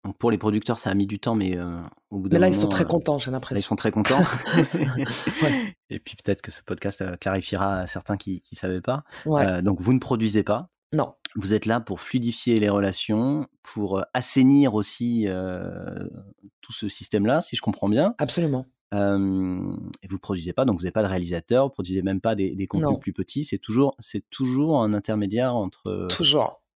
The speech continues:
Speaker 1: entre, euh, enfin, c'est pas un intermédiaire, mais c'est un bureau de conseil qui fait appel que à des productions
Speaker 2: Absolument.
Speaker 1: indépendantes.
Speaker 2: Ouais.
Speaker 1: D'accord, ok,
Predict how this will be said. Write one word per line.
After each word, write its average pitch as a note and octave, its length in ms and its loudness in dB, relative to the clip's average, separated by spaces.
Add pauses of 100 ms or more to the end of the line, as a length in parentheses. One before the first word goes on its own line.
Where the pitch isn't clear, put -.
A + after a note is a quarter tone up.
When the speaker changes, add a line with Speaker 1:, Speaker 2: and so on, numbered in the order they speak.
Speaker 1:
entre, - 320 -10
euh, F#2+ 280 -2
enfin, F#2 1000 -10
c'est - 120 -14
pas - 80 -6
un F#2 100 -4
intermédiaire, F2 640 -4
mais G2 100 -4
c'est - 160 -10
un E2+ 240 -12
bureau G#2 220 -4
de - 40 -16
conseil A#2 440 -4
qui - 180 -18
fait E3 280 2
appel C#3 420 2 (120)
que - 160 0
à C3+ 100 4
des G#2 100 -2
productions - 280 -4
Speaker 2:
Absolument. C#3+ 460 2
Speaker 1:
indépendantes. A#2+ 500 2 (120)
Speaker 2:
Ouais. E3 200 0 (560)
Speaker 1:
D'accord, E2 360 -10
ok, G#2+ 180 -8